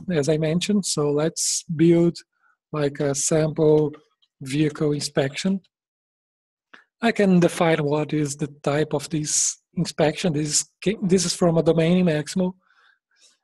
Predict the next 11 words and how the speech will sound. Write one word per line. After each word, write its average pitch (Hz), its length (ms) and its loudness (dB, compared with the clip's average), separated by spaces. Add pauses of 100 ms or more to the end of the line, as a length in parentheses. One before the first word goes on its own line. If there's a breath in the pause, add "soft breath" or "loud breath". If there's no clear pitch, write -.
(140)
And 247 200 4
I 254 80 4
can 220 260 2
also 190 360 4
provide 156 640 0 (240)
instructions. 151 680 -2
So 151 460 -2 (480 soft breath)
fill 180 540 2
up 156 260 2 (560 soft breath)
all 147 680 -4
questions 165 1300 -4